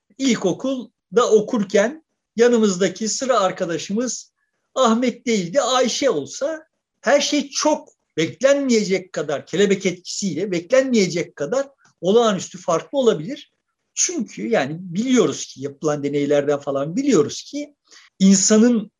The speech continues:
hani bunlara en sonda gelmek istiyorum da ama yani yeri gelmişken söyleyeyim. İnsanın temel kaynaklarından bir tanesi insan ve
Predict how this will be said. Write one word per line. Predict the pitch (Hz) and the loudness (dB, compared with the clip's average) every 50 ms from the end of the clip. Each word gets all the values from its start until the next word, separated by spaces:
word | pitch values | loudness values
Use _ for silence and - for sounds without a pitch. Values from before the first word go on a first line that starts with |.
| _ _ - | _ _ -16
hani | 196 131 131 156 156 | -12 -10 -8 -6 -4
bunlara | 170 180 185 180 185 | -2 0 2 4 4
en | 208 220 | 4 2
sonda | 202 - 208 190 175 170 165 | 2 0 -2 -2 0 0 -2
gelmek | 160 175 170 170 165 175 170 | 0 -2 -4 -4 -6 -10 -10
istiyorum | - - - - 254 277 302 330 302 208 | -12 -14 -14 -10 -10 -8 -6 -4 0 0
da | 139 - - - - | 0 -2 -2 -2 0
ama | 196 180 175 175 | 2 2 2 2
yani | 156 143 156 - - 233 214 214 220 214 | 0 0 -2 -6 -10 -10 -12 -12 -8 -2
yeri | 196 185 196 196 175 | 0 2 2 2 2
gelmişken | 190 175 160 151 147 - - 151 147 | 0 0 0 -2 -8 -8 -6 -8 -8
söyleyeyim. | 139 - - 139 170 226 285 - - _ _ | -8 -10 -12 -10 -10 -10 -10 -12 -14 _ _
İnsanın | - 233 240 220 - - 226 226 233 233 220 220 - _ | 0 4 4 4 4 4 4 6 6 4 2 0 -4 _
temel | - 196 196 220 220 214 208 | -2 0 2 2 2 2 2
kaynaklarından | - 208 196 190 185 185 190 185 185 185 185 185 180 | 0 0 0 0 0 0 0 -2 0 0 -2 -2 -2
bir | 180 | -4
tanesi | 185 180 175 160 - - | -4 -4 -4 -4 -8 -6
insan | 220 240 220 196 - 269 285 285 254 | -4 -2 -2 -2 0 0 0 0 0
ve | 233 202 | -2 -2